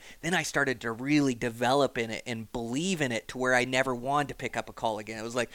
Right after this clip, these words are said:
"My system's better than that. You know, I like it better." But, uh, it, it's just unique to the individual, and I think it's a mix and match of what you find that works for the elk country that you hunt and the elk you hunt, but,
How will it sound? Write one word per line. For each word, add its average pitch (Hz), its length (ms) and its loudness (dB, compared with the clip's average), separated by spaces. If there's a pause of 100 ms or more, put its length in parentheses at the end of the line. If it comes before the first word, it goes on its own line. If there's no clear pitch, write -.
(140)
"My 147 160 4
system's 139 480 0
better 135 320 6
than 117 200 -4
that. 107 260 -8
You 127 120 -4
know, 110 100 -2
I 135 100 6
like 143 260 6
it 135 140 -2
better." 110 200 -2
But, 113 260 -2 (260)
uh, 113 340 2
it, 156 240 -4
it's 165 180 4
just - 320 0 (200)
unique 180 400 0
to 170 80 -6
the 160 180 0
individual, 131 840 2
and 123 140 -2
I 127 80 2
think 160 300 -4
it's - 140 -6
a 131 60 6
mix 135 380 -2
and 135 160 -4
match 139 300 0
of 127 100 -2
what 131 220 -2
you 135 120 -4
find 131 320 -2
that 110 120 -6
works 131 240 -4
for 123 180 -4
the 117 280 0 (260)
elk 143 240 4
country 143 340 0
that 131 160 -6
you 143 160 0
hunt 143 320 0
and 131 80 -10
the 123 140 -4
elk 143 240 4
you 139 100 -2
hunt, 123 280 -4 (300)
but, 123 200 2